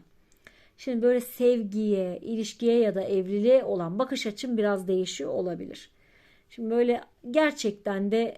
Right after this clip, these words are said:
acaba böyle bir şeylere ihtiyacın var mı? Ya, ya da acaba gerçekten de eşin sana destek oluyor mu? Sana, yani ne bileyim, sana destek mi? Sana iyi geliyor mu falan, bunları sorguluyor olabilirsin. Şimdi böyle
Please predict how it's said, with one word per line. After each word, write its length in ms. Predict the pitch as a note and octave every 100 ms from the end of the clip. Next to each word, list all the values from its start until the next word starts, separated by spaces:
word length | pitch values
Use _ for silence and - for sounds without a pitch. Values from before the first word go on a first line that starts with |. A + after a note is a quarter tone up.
| -
acaba 440 | A3 G3 G3 G3+
böyle 260 | F#3+ F#3+ F3+
bir 40 |
şeylere 380 | F3 F#3+ F#3+ F#3+
ihtiyacın 680 | F#3+ F3+ F#3 F3+ F#3 A3 G3+
var 120 | F#3+
mı? 120 | F3+
Ya, 140 | G#3+ A3 - B3+
ya 140 | C4
da 80 | C4
acaba 260 | B3 B3+ B3+
gerçekten 720 | C4 B3+ - - A#3+ A3 G#3+
de 180 | G#3+ G#3 - - A3+
eşin 240 | A3+ A#3+
sana 300 | G#3+ A3 G#3+
destek 400 | G#3 G#3 A3 G#3
oluyor 400 | G#3 G3+ G#3 G#3
mu? 300 | G3 G3 G3
Sana, 520 | - G#3+ G#3+ G#3+ G#3 _ _ _ _ _
yani 240 | C4+ C#4 C4+
ne 100 | C4+
bileyim, 180 | B3+ A3+
sana 320 | C4 B3 A#3+
destek 460 | A#3+ - B3 A#3+
mi? 180 | G3+ G#3
Sana 320 | G#3 A#3+ A#3+
iyi 260 | - B3 A3
geliyor 300 | A3+ A#3 A3
mu 100 | G3
falan, 300 | A#3+ C4+ A#3+
bunları 220 | A#3 A3
sorguluyor 600 | G#3+ A3+ G#3+ G3+ G#3 A#3+
olabilirsin. 720 | C#4 C#4+ A#3 G3+ F3 - - - _ _ _ _ _ _ _ _ _ _
Şimdi 260 | - E4 E4+
böyle 360 | D#4 C#4+ A3